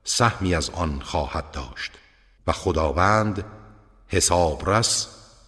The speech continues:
و نگهدار هر چیز است. هرگاه به شما تحیت می‌گویند،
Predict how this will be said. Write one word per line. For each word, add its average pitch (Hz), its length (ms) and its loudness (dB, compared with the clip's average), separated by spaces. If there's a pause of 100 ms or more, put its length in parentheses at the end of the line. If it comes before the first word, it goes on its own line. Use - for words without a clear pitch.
(140)
و 90 80 2
نگهدار 82 800 2
هر 82 380 -4 (100)
چیز - 320 -6 (100)
است. - 280 -10 (480)
هرگاه 147 680 4
به 127 100 6
شما 123 720 4
تحیت 104 640 2
می‌گویند، 98 680 2